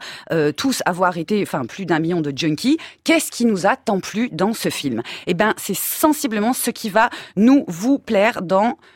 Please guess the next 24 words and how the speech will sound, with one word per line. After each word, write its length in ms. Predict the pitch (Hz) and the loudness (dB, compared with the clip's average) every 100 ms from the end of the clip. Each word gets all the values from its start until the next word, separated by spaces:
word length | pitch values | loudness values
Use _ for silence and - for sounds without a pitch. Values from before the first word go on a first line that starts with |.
| _ | _
ce 180 | - 202 | -6 -4
livre 180 | 180 202 | -4 -6
que 100 | 175 | -4
j'ai 120 | 175 | 0
à 40 | |
la 80 | 170 | 0
main, 140 | 202 | 0
qui 140 | 269 - | -2 -4
s'appelle 340 | 175 160 208 - | -2 2 2 2
Le 120 | 175 | -2
livre 300 | 185 240 196 | -2 -2 0
de 100 | 175 | 0
l'homme 300 | 180 208 247 | 4 4 4
de 80 | 170 | 2
Barry 320 | 143 190 220 | 0 -2 -4
Graham, 480 | 165 151 160 208 320 - - - | -6 -4 0 2 2 -2 -12 -6
qui 80 | - | -2
a 40 | |
été 180 | 202 214 | -2 -2
écrit 240 | 208 - 220 | -2 -4 -4
sensiblement 680 | 214 190 196 190 196 214 - | -4 -4 -4 -2 2 2 2
en 80 | |
même 260 | 180 220 220 | 2 2 2
temps 240 | 233 220 | 2 0